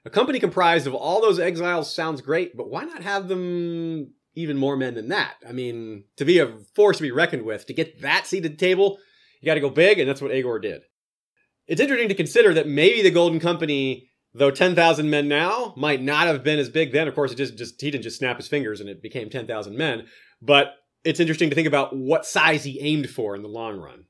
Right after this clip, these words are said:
Mm, but even in the early days, there are some hints that it was bigger than average.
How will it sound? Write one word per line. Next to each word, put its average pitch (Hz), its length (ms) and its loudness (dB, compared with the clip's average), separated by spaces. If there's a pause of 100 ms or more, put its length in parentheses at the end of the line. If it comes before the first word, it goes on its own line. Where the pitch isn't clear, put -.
Mm, 110 480 -16 (160)
but 143 200 -2
even 277 280 2
in 214 80 4
the 180 60 4
early 190 240 4
days, 131 360 2
there 131 220 2
are 120 160 0
some 131 180 -4
hints 151 200 -2
that 170 120 0
it 110 100 -6
was 113 200 -12 (280)
bigger 131 280 2
than 110 120 -6
average. 90 560 -10